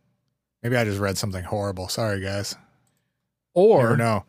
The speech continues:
Speaker 2: and hear me out, or that person could just be stupid. <laughs>
Speaker 1: Uh, I have noticed some weird, like,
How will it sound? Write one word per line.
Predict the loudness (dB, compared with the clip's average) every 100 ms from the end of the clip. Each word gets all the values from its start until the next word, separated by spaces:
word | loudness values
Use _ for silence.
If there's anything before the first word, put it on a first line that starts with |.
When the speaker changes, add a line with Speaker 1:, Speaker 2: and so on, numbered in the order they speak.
| 0
Speaker 2:
and | 2 4
hear | 4 4
me | 4
out, | 4 2 0
or | 2 4 4 4 0 -2 _ _ _ _ _ -2
that | 0 0 0
person | 0 0 -2
could | 0 -2
just | -2 -6 -8
be | -12
stupid. | -10 -12 -12 -14 -12
<laughs> | -10 -6 -4 -6 -8 -20 -14 -12 -12 _ -20 -20 _ _ _ -20 _ _ _ _ _ _ -10 -10 -6
Speaker 1:
Uh, | -4 -2 -2 -6 -8 -16 -20 -16 -14 -14 -10
I | -4
have | 0 0 2
noticed | 2 2 0
some | -2 -2 0
weird, | 0 0 0 -2
like, | -4 -4 -6